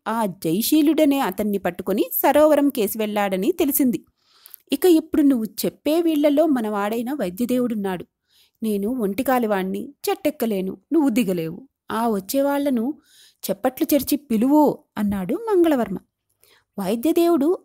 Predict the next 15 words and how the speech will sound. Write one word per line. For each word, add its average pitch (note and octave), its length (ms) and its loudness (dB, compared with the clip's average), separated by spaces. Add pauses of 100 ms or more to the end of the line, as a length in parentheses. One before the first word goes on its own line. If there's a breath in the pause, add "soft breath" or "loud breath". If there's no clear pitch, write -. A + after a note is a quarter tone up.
ఆ A3+ 140 -4
నరవానరం C4+ 680 -2
ఎక్కి C#4 200 -4
వచ్చేవాడి C#4 560 -2
వెంట C4 240 -4
ఉన్నాడని B3+ 540 -4
తెలియగానే A3 840 -4 (520 soft breath)
రథం A3+ 260 2
తోలేవాడికి D4 640 2
ప్రాణం A#3+ 480 0
లేచి A#3+ 280 0
వచ్చింది. C#4+ 420 0 (720)
తను E4+ 320 6
మరికొద్ది D4 460 -2
కాలం D4 300 2